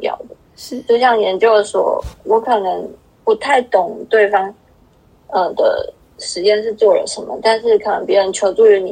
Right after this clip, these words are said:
Speaker 1: 你也可以，呃，多少帮，帮忙他。我觉得就是互相帮忙，
Speaker 2: 嗯。
Speaker 1: 这也是蛮重要，就是一个 teamwork 这样。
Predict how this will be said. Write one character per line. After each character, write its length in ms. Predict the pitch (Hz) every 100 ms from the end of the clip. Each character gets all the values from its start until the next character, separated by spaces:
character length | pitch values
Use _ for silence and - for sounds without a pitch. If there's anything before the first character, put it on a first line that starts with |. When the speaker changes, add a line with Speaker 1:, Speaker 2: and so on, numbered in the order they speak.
| -
Speaker 1:
你 100 | 190
也 160 | 214 180
可 160 | - 190
以， 180 | - _ _ _ _ _
呃， 320 | - 190 180 185
多 160 | 190
少 200 | 202 196
帮， 360 | - 180 190 - - -
帮 180 | 220 233
忙 260 | 214 -
他。 240 | - 196 180
我 140 | 185
觉 140 | - 220
得 60 |
就 80 | 240
是 60 | 262
互 200 | 294 240
相 320 | 214 196 190
帮 220 | - - 185
忙， 100 | - - _ _ - 302
Speaker 2:
嗯。 180 | 247 -
Speaker 1:
这 120 | 240
也 200 | 208 185
是 80 | 196 190
蛮 220 | - -
重 160 | 190
要， 120 | 170 -
就 160 | 233
是 80 | 247
一 60 | 226
个 120 | 185
teamwork 520 | - 190 190 190 - - - -
这 60 |
样。 100 | -